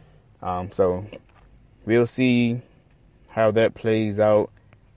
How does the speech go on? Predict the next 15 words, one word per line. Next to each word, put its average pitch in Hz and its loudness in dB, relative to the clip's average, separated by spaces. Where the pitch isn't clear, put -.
I 95 -8
believe 110 -4
I 104 4
got 101 0
into 101 -4
the 95 -8
stock 101 0
at 95 -2
around 92 -4
a 104 -4
dollar 104 -2
and 98 -6
fifty-six - -10
cents, - -8
and 98 -8